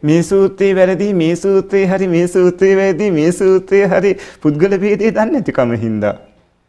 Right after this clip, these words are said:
ආවට ගියාට ඉගෙන ගන්න බෑ. නිවැරදි ගුරු ඇසුරක් නැතිකමේ වරදයි ඔය. ගුරු ඇසුරක් ඕන.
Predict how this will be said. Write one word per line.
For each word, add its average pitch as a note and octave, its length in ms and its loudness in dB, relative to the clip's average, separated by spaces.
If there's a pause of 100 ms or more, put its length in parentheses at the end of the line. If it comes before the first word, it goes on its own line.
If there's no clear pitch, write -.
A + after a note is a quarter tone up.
(1160)
ආවට F#2+ 400 -14
ගියාට C3 320 -14
ඉගෙන C#3+ 220 -12
ගන්න C3+ 320 -10
බෑ. C3+ 160 -8
නිවැරදි A#2 420 -8
ගුරු A2+ 240 -8
ඇසුරක් C3+ 420 -10
නැතිකමේ C3 540 -10
වරදයි D3 520 -4
ඔය. F#3 140 -2 (1040)
ගුරු A2+ 200 -4
ඇසුරක් B2 500 -8
ඕන. A#2+ 320 -4